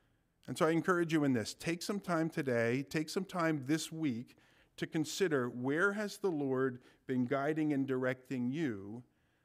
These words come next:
as it pertains to meeting the needs of other people. Paul's trying to teach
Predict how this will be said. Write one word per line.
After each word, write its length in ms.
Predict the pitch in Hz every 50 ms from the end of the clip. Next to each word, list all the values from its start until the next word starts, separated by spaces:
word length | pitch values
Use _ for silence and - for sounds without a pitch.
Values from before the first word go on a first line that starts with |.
| _ _ _ _ -
as 260 | 127 131 135 131 127
it 140 | 135 127 -
pertains 760 | - 135 131 - 170 175 160 143 127 123 120 123 120 - -
to 100 | - 143
meeting 540 | 123 120 127 135 139 131 135 135 131 127 131 113
the 120 | 117 117
needs 500 | 117 117 113 110 110 107 107 110 - - - _ _ _ _ _
of 120 | 120 113 113
other 220 | 110 107 113 110
people. 440 | 107 - 120 113 107 - - 87 - - - - _ _ _ _ _ _ _ _ _ _ _ _ _ _ _ _ _ _ -
Paul's 260 | - 151 147 139 -
trying 280 | - 151 135 127 120
to 60 | 110 101
teach 540 | - - 147 135 120 - - - - -